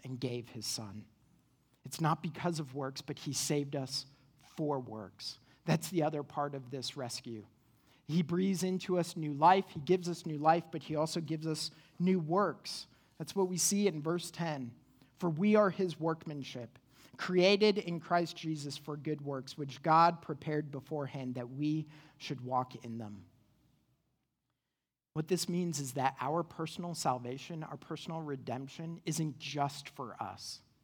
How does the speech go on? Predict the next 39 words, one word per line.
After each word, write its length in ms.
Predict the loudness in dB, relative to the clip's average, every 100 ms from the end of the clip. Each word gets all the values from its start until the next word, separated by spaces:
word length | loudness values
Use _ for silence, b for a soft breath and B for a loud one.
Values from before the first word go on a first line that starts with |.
| _ _
It 140 | -2 2
is 240 | 4 2
for 260 | 0 -6 -4
us, 320 | -4 -4 -10 -4
but 120 | -2
it's 200 | -2 0
not 240 | 2 0 B B -12
just 480 | -4 2 2 2 -6
for 260 | -8 -6 -8
us. 420 | -10 -10 -12 -12 _ B B -2
It's 180 | 4
not 200 | 8 8
so 120 | 6 4
that 160 | 4
we 120 | 2
would 160 | 0 0
hold 300 | 0 0 2
on 320 | 2 2 2
to 260 | -2 2 6
it 200 | 6 4
and 140 | -2 0
we 80 | 0
would 220 | 0 4
bottle 340 | 6 8 4
it 80 | 6
up 260 | 6 6 4
for 120 | 4
our 180 | 4 2
own 140 | -4
consumption. 600 | -4 -6 -4 -4 -4 -6 B B
It's 180 | -2 4
so 140 | 4
that 240 | 6 4 4
it 40 |
would 100 | 2 4
actually 360 | 2 2 0
produce 540 | 0 -2 2 2 2 0
in 240 | 0 -2
us 240 | 2 0